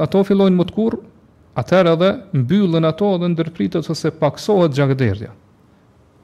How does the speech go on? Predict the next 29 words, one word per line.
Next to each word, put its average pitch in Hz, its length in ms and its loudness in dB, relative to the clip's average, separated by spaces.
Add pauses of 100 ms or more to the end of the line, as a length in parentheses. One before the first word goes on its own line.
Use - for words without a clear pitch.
(280)
Po 139 80 -6
ka 175 160 2
mundësi 185 220 2
edhe 185 100 4
mu 175 80 4
ndërprej 170 400 0
krejt, 127 300 -6 (420)
për 139 120 -2
shkak 170 280 -2 (140)
kësaj 139 260 0
larje 156 300 2
ose - 140 -8
pastrimi. 120 500 -4 (720)
Ka 135 80 -2
se, 156 160 -2
siç 196 180 0
e 175 60 2
din, 180 160 0
pra, 170 320 -2
istihada 151 640 0 (180)
është 160 320 -6
gjak 170 240 -2
i 156 80 -2
venave, 143 460 0 (840)
kur 135 160 0
ato, 160 240 2
do 147 160 0
thonë, 143 160 2
lëndohen, 160 540 2